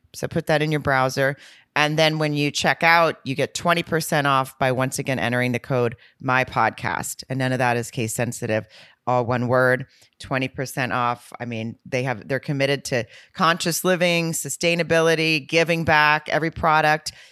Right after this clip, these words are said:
is sustainably sourced. And, uh, they also donate one percent of sales to environmental nonprofits. So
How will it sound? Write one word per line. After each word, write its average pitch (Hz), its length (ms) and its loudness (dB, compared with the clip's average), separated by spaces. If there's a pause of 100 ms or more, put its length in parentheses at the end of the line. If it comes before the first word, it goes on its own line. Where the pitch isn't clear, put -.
(120)
is 143 140 -8
sustainably 147 800 -2
sourced. 190 640 -2 (580)
And, 147 580 2
uh, 143 140 2
they 143 120 2
also 147 440 0
donate 147 540 -2
one 147 240 -2
percent 156 380 -4
of 127 60 -8
sales 135 320 -2
to - 100 -6
environmental 131 480 -2
nonprofits. 120 680 -6
So 131 460 -6